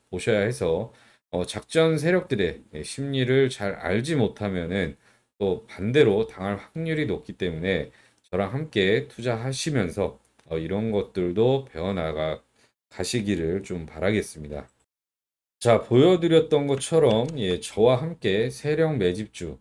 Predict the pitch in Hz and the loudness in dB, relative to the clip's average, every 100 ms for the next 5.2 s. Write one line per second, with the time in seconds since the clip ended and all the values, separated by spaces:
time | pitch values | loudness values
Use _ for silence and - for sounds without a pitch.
0 | _ _ _ - - - 151 104 104 - | _ _ _ -18 -10 -4 0 0 -2 -6
1 | 101 104 85 - _ _ - 110 - 185 | -6 -4 -4 -6 _ _ -8 -8 -8 -6
2 | 196 180 170 127 101 - - _ _ _ | -4 0 0 2 0 -2 -10 _ _ _
3 | - 104 135 127 110 110 - - 92 - | -2 2 4 2 0 -4 -6 -4 -2 -4
4 | _ _ _ - 127 143 143 120 87 90 | _ _ _ -8 -4 -2 -2 -2 -2 -2
5 | 85 | -2